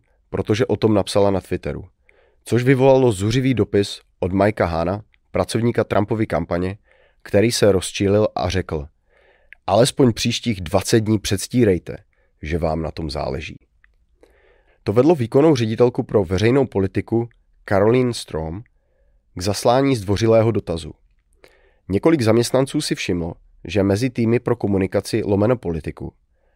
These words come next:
které mají malou, lomeno menší kontrolu nad moderováním a týmy pro bezpečnost lomeno důvěru panuje napětí.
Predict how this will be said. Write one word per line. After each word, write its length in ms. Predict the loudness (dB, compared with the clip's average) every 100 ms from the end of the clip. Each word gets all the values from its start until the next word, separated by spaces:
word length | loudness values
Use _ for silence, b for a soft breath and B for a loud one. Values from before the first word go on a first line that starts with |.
| _
které 340 | -8 2 4 6
mají 280 | 4 4 2
malou, 520 | 0 0 0 -2 -8 _ -8
lomeno 340 | -4 -2 -2
menší 400 | -2 -2 -2 -6
kontrolu 520 | -2 -2 -2 -2 0
nad 200 | -2 -4
moderováním 840 | -6 -4 -4 -4 -4 -6 -8 -8 -12 _ _ _ _
a 100 | -12
týmy 300 | -4 0 0
pro 160 | 2 0
bezpečnost 720 | 0 -2 -4 -2 -2 -4 -10 _
lomeno 360 | -2 0 2 0
důvěru 480 | -2 -4 -4 -4 -8 _ _ _ _
panuje 340 | -2 0 2 0
napětí. 500 | -2 -6 -10 -14